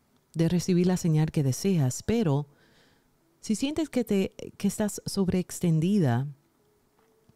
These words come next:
necesitas reanalizar todas sus responsabilidades, todas sus cargas, porque te vas a sentir cansada, cansado. Muy importante, tu situación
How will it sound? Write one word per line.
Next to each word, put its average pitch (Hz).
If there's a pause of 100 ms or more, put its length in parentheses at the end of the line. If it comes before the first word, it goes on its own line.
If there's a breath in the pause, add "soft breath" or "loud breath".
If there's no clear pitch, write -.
(680)
necesitas 175
reanalizar 147
todas 254
sus -
responsabilidades, 131 (680 loud breath)
todas 135
sus -
cargas, 147 (680)
porque 127 (220)
te 185
vas 247
a 226
sentir 185
cansada, 156 (380)
cansado. 123 (680 loud breath)
Muy 160
importante, 143 (440)
tu 139
situación 151